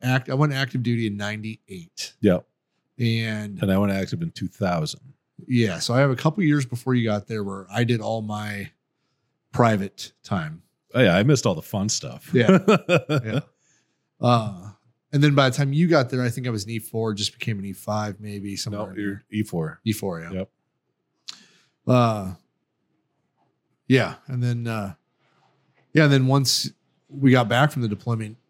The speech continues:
Speaker 1: fuck, I didn't even see when you left because I was
Speaker 2: You weren't, you were in scouts.
Speaker 1: Yeah, I was doing other things. I was in sodic probably. Uh,
Speaker 2: Yeah, 'cause so I went on terminal leave,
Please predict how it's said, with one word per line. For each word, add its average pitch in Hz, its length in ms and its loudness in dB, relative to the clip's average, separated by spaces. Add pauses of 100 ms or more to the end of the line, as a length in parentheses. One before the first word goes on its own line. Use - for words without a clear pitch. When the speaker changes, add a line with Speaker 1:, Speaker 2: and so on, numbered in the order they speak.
(840)
Speaker 1:
fuck, - 300 -2
I 110 40 -2
didn't 127 160 2
even 95 280 -8 (300)
see 120 540 2
when 117 300 -4
you 110 220 -6
left 107 440 -4
because 104 300 -4
I 113 120 0
was 110 160 -4
Speaker 2:
You 117 100 0
weren't, 120 180 -4
you 110 120 -2
were 101 100 -2
in 87 100 -4
scouts. - 440 -6
Speaker 1:
Yeah, 98 280 -6
I 98 40 -8
was 110 140 -2
doing 113 200 0
other 110 160 -4
things. 107 320 -8
I 113 60 2
was 127 180 2
in 92 80 -18
sodic 113 420 -4
probably. 113 460 -6 (640)
Uh, 92 320 -6
Speaker 2:
Yeah, 123 200 2
'cause 104 260 -8
so 120 180 0
I 127 420 -2
went 127 220 -6
on 117 120 -2
terminal 113 360 -8
leave, 98 320 -6